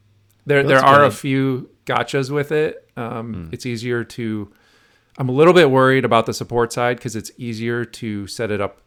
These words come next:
Speaker 1: incorrectly than when you're using a, um, the current process. But I guess we'll, we'll have to see there.
Speaker 2: Yeah. I mean, and, and it's a good thing at least people have been sort of, like, knocking at the door, trying to, you know,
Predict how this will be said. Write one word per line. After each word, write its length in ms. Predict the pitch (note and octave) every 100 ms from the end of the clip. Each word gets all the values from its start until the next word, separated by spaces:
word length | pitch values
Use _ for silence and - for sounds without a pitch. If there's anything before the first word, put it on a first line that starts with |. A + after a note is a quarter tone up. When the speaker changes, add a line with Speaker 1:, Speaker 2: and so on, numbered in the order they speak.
| _ _ -
Speaker 1:
incorrectly 760 | B2 A#2+ B2+ C3+ C3+ C#3+ D#3+ - -
than 380 | G2+ G2+ G2+ G2+
when 120 | G2+
you're 80 | G2
using 320 | G2+ A2 F#2+
a, 240 | F#2+ G2 _ _ _ _ _ _
um, 500 | - - - - - _
the 80 | -
current 300 | - G#2+ G#2+
process. 640 | A#2+ A2+ - C#3 C#3 - _ _ _ _ _ _
But 640 | - - G2+ G2 F#2+ - _
I 40 | A2+
guess 240 | G2+ -
we'll, 320 | G#2 G2 F#2+ -
we'll 100 | G#2
have 160 | G2+
to 80 | -
see 180 | - -
there. 280 | - - - _ _ _ _ _ _ _ _ _ _ _ _ _
Speaker 2:
Yeah. 180 | F2 D#2 F#2
I 60 | -
mean, 160 | A#2+ A2+
and, 160 | G#2+ -
and 100 | G#2+
it's 80 | -
a 40 |
good 160 | A#2+ -
thing 120 | G#2
at 80 | F2+
least 200 | F2+ -
people 220 | F#2+ F2+
have 100 | E2
been 140 | E2
sort 180 | D#2 E2+
of, 100 | D2+
like, 280 | D#2+ D#2 _ _ _ _ _ _ _ _ _ _ -
knocking 260 | G2 F2+
at 100 | F#2+
the 60 | -
door, 520 | F2+ F#2+ F2+ F2 F2 E2+ - - -
trying 380 | - G#2+ F#2 F2+
to, 280 | - F#2+ -
you 60 | F#2+
know, 220 | F2